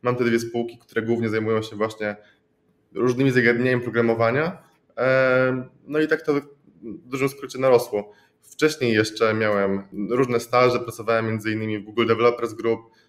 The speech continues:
robiłem dużo różnych generalnie rzeczy wokół społeczności startupowej. Zresztą podobnie pewnie jak ty, gdzieś tam się przyjęliśmy na którymś wydarzeniu. Organizowałem też konferencje, pracowałem w, e, Fundacji Academic Partners, organizując Warszawskie Dni Informatyki. Także było różno-,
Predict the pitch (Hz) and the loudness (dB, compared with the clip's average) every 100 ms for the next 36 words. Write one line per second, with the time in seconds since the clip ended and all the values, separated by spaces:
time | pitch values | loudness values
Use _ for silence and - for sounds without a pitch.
0 | - 104 113 117 117 123 120 123 123 107 | -16 -2 0 0 -2 0 0 0 -2 -4
1 | 107 110 107 107 - 101 107 110 - 110 | -2 -2 -4 -6 -6 -8 -8 -12 -2 -2
2 | 110 110 - - - 104 - 104 95 107 | -2 -6 -8 -16 -16 -14 -6 -4 2 2
3 | 135 - 117 117 123 120 120 117 113 117 | 0 -6 -8 -4 -6 -2 -2 -2 -4 -4
4 | 117 107 - 117 113 107 - 110 - - | -2 -2 -2 -4 -2 -4 -6 -8 -10 -6
5 | 117 113 113 95 - 104 101 101 104 113 | -2 -2 -2 -6 -4 -6 -4 -2 -2 -2
6 | 113 117 _ _ _ - 120 135 131 143 | -4 -6 _ _ _ -2 4 4 4 2
7 | 135 131 123 127 123 123 123 120 117 117 | 0 -4 -4 2 4 2 0 -4 -4 -8
8 | 110 113 110 104 - 110 104 107 113 113 | -2 -2 -2 -6 -8 -4 -4 -4 -2 -2
9 | 113 110 113 107 - 117 117 117 113 - | 0 -6 -6 -8 -2 -2 0 -2 -4 -8
10 | _ _ _ - 110 107 107 110 104 104 | _ _ _ -6 -2 0 0 -2 -2 -6
11 | - 113 - 104 113 113 107 110 113 110 | -8 -10 -8 -8 -6 -8 -6 -8 -8 -10
12 | - 101 - _ _ 113 117 123 139 135 | -8 -8 -12 _ _ -6 -2 0 4 6
13 | 135 131 117 107 | 6 6 4 0